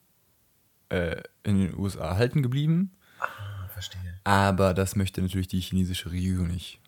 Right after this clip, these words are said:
Speaker 1: Und ich
Speaker 2: Weil
Speaker 1: meine,
Speaker 2: sie
Speaker 1: das
Speaker 2: dann nicht mehr die ganze Hand drauf haben.
Speaker 1: Ja.
Speaker 2: Äh, TikTok, ist es in, in den U S A ver-, verboten? Wie ist es? Oder,
Speaker 1: Nee, ist es
Speaker 2: oder
Speaker 1: nicht. Nee,
Speaker 2: Ist
Speaker 1: nee,
Speaker 2: noch
Speaker 1: ist es
Speaker 2: nicht.
Speaker 1: nicht.
Speaker 2: Okay, gut.
Speaker 1: Nee, nee, das ist jetzt erstmal
Speaker 2: Dann ist ja
Speaker 1: festgelegt.
Speaker 2: alles
Speaker 1: Das ist,
Speaker 2: gut.
Speaker 1: es wurde natürlich, äh, genial durch die, ähm, es war natürlich ein, von Trump ein genialer Coup,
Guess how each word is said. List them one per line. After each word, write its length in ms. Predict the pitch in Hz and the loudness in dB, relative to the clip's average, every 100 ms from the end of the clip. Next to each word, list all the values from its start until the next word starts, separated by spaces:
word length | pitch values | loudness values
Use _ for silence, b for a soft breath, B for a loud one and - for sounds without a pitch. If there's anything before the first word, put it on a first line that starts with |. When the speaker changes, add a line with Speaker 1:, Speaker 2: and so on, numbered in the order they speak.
| _ | _
Speaker 1:
Und 120 | - | 0
ich 40 | 104 | 6
Speaker 2:
Weil 100 | 104 | 8
Speaker 1:
meine, 100 | 101 | 8
Speaker 2:
sie 80 | 107 | 4
Speaker 1:
das 80 | |
Speaker 2:
dann 60 | 104 | 4
nicht 180 | 101 95 | 2 0
mehr 800 | 107 104 104 104 104 110 107 - | 2 2 2 -2 -2 -4 -6 -8
die 80 | 107 | -2
ganze 260 | 107 101 | 0 0
Hand 200 | 104 101 | 0 0
drauf 180 | 90 90 | -2 -4
haben. 220 | 98 87 85 B B | -2 -4 -6 B B
Speaker 1:
Ja. 440 | 113 113 113 113 117 | 2 4 6 6 4
Speaker 2:
Äh, 20 | |
TikTok, 300 | 262 185 143 | 4 4 2
ist 160 | 147 | 0
es 100 | 143 | -2
in, 80 | 131 | -4
in 160 | 120 127 | 0 2
den 40 | |
U 60 | 127 | 2
S 100 | 117 | 0
A 160 | - 135 | 0 -2
ver-, 240 | 135 127 - - | 0 -2 -2 -8
verboten? 500 | 110 - 143 175 139 | -8 0 -2 0 -4
Wie 60 | |
ist 180 | 156 - | -2 -6
es? 160 | 165 143 | -8 -6
Oder, 180 | 117 | 0
Speaker 1:
Nee, 140 | 120 120 | 4 4
ist 80 | 110 | 4
es 60 | |
Speaker 2:
oder 80 | 107 | 4
Speaker 1:
nicht. 200 | 104 95 | 2 4
Nee, 120 | 95 | 2
Speaker 2:
Ist 80 | 92 | 2
Speaker 1:
nee, 60 | 87 | 2
Speaker 2:
noch 60 | |
Speaker 1:
ist 40 | 95 | -2
es 80 | 98 | -2
Speaker 2:
nicht. 120 | 90 | -4
Speaker 1:
nicht. 100 | 98 | -6
Speaker 2:
Okay, 100 | - 92 | -10 -10
gut. 160 | 90 | -2
Speaker 1:
Nee, 60 | 98 | 2
nee, 160 | 104 | 4
das 200 | 92 92 | 4 -2
ist 60 | 92 | -2
jetzt 160 | 98 85 | -2 -2
erstmal 300 | - 98 92 B B | 0 0 -2 B B
Speaker 2:
Dann 100 | - | -2
ist 80 | 107 | 0
ja 80 | 107 | 2
Speaker 1:
festgelegt. 120 | 101 | 2
Speaker 2:
alles 100 | 107 | 2
Speaker 1:
Das 60 | |
ist, 80 | 104 | -2
Speaker 2:
gut. 180 | - - | -6 -14
Speaker 1:
es 100 | - | 0
wurde 120 | 113 | 4
natürlich, 500 | 107 107 104 95 - | 4 4 2 0 -2
äh, 220 | 98 98 95 | 2 4 4
genial 840 | 98 95 92 90 98 104 104 - - - | 6 6 6 4 4 4 2 -2 -16 -6
durch 260 | 98 98 - | -2 -2 0
die, 380 | 95 95 92 | 2 4 4
ähm, 640 | 87 92 95 92 90 90 85 - - b b b b | 2 2 4 4 4 4 0 -4 -20 b b b b
es 80 | - | -2
war 80 | 98 | 0
natürlich 240 | 95 98 | 2 2
ein, 340 | 101 95 92 - | 4 6 4 0
von 180 | - 98 | -2 -2
Trump 280 | 92 92 98 | 0 2 2
ein 100 | 95 | 2
genialer 400 | 87 92 92 92 | 4 4 4 2
Coup, 400 | - 110 104 92 | 0 0 2 0